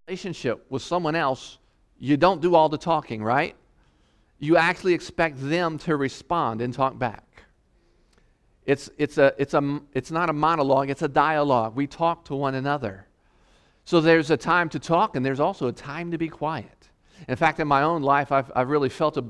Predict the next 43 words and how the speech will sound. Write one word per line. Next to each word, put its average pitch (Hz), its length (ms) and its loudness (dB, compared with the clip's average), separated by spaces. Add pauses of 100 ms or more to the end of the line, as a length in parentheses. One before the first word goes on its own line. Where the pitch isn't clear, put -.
(120)
rebuke 120 420 2
from 143 140 -4
the 123 100 0
Lord 147 240 2
'cause 139 140 -4
I 151 100 2
used 160 240 -6
to, 123 120 0 (440)
uh, 110 180 0
talk - 300 -2
too 196 140 0
much. 147 240 -2 (200)
You 143 60 -14
know, 131 100 -4
I'd 147 140 -2
pray, 151 360 2 (380)
I'd 120 120 -6
speak 156 260 -2
in 147 80 -2
tongues, 151 340 0
I'd 135 180 2
do 156 120 -4
too 190 160 -6
much 190 200 -2
talking. 107 360 0 (1000)
And, 120 300 -4 (280)
and 139 120 2
then 165 140 6
it 160 100 4
just, 165 320 0 (300)
then, 165 300 0
then 165 140 4
the 151 60 0
Holy 170 220 4
Ghost 170 280 2
quickened 226 300 0
to 165 80 -6
me, 139 240 -2
"If 151 180 0
you're 320 180 -2
in 170 100 -4
the 143 80 -4
presence - 1000 -12